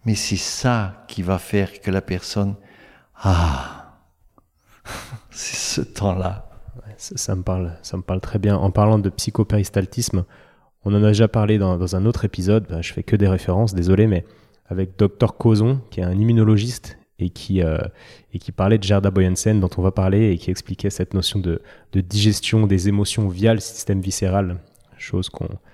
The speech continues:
Speaker 2: qu'on oublie ou qu'on connaît tout simplement pas, en fait. Et, euh, on, on va en reparler. Et d'ailleurs, Gerda Boyensen, moi, c'est l-, l'auteur, donc c'est celle qui a popularisé la psychologie biodynamique, peut-être
Speaker 1: Qui l'a
Speaker 2: même
Speaker 1: créé, même.
Speaker 2: créé, ouais. Euh,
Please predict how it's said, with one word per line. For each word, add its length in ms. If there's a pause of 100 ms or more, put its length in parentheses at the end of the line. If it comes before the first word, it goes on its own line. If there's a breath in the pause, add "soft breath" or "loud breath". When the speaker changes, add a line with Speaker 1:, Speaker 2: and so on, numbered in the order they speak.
(420 soft breath)
Speaker 2:
qu'on 200
oublie 280
ou 20
qu'on 140
connaît 240
tout 120
simplement 360
pas, 220
en 80
fait. 400 (200)
Et, 160
euh, 140 (420)
on, 220
on 40
va 120
en 20
reparler. 460 (680 loud breath)
Et 300 (640)
d'ailleurs, 420
Gerda 280
Boyensen, 520
moi, 180
c'est 160
l-, 320
l'auteur, 800
donc 120
c'est 180
celle 260 (260)
qui 140
a 40
popularisé 600
la 100
psychologie 380
biodynamique, 500
peut-être 140
Speaker 1:
Qui 60
l'a 60
Speaker 2:
même 80
Speaker 1:
créé, 240
même. 140
Speaker 2:
créé, 400
ouais. 180 (500 loud breath)
Euh, 400